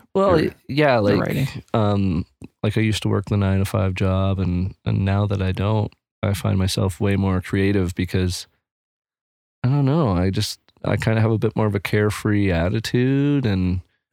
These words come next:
Speaker 2: Like, your stress level is lower and you're just a little
Speaker 1: Yeah,
Speaker 2: yeah.
Speaker 1: and, like,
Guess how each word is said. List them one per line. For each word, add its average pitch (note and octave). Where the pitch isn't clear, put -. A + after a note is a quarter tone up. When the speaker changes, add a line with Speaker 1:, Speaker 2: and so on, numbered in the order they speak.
Speaker 2:
Like, A2+
your A#2+
stress -
level A2
is F#2+
lower E2
and -
you're A#1
just -
a -
little F3
Speaker 1:
Yeah, E3
Speaker 2:
yeah. -
Speaker 1:
and, D#3+
like, -